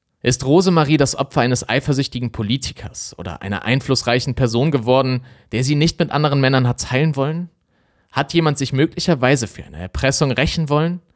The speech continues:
Oder hat ein Rotlichtboss mit Rosemarie eine wichtige Konkurrentin aus dem Weg geräumt? Und was mich auch interessieren würde, glaubt ihr, dass Rosemaries Ableben den ersten Impuls für eine tolerantere Gesellschaft gegeben hat?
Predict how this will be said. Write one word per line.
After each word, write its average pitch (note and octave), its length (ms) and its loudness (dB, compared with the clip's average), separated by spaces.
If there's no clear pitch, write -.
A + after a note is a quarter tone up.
Oder C3 220 2
hat D#3 120 -2
ein D#3 120 2
Rotlichtboss - 760 -2
mit F2+ 100 -12
Rosemarie B2+ 600 2
eine A2 200 0
wichtige B2+ 360 -4
Konkurrentin B2+ 680 0
aus A2 140 0
dem F2+ 160 -4
Weg E2 140 -8
geräumt? - 520 -20
Und A#2+ 300 -2
was A#2 120 -2
mich D3+ 160 0
auch D3+ 140 0
interessieren E3 540 -2
würde, D3+ 340 4
glaubt C#3 400 -2
ihr, E3+ 80 2
dass C3+ 240 0
Rosemaries D3+ 680 0
Ableben G2 460 -8
den - 200 -16
ersten D3 380 -2
Impuls D3 420 0
für - 140 -10
eine F2+ 140 -10
tolerantere A#2 760 -2
Gesellschaft A2 520 -2
gegeben C#3 400 -2
hat? - 300 -12